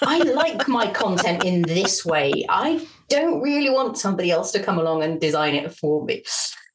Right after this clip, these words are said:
Speaker 1: Um, and, and, you know, we, we know to our cost, those of us who work in accessibility, you know, color contrast is a problem. Lots of text out there on the web is more or less <laughs> unreadable to an awful lot of people,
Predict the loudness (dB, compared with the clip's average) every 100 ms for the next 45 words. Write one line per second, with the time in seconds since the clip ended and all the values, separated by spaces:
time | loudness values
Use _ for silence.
0 | _ _ -2 0 0 -2 -2 0 2 2
1 | 2 2 0 0 -2 0 0 0 0 -2
2 | -4 -2 -2 -2 -4 -2 -2 -2 -4 -6
3 | -4 -2 0 -2 -2 -6 -8 -8 -10 -4
4 | -4 -4 -8 -8 -6 -6 -6 -4 -4 -2
5 | -2 -4 -2 -2 -4 -6 -4 -4 -4 -6
6 | -10 _ 0 2 0 -4 -2 -2 -2 -4
7 | -2 0 0 -2 -2 -2 -2 -4 -8 -14
8 | _ _ _ _ _ _ -6 -2 2 2
9 | 2 0 -2 0 0 2 2 0 0 -2
10 | 0 -2 0 0 0 -2 -4 -4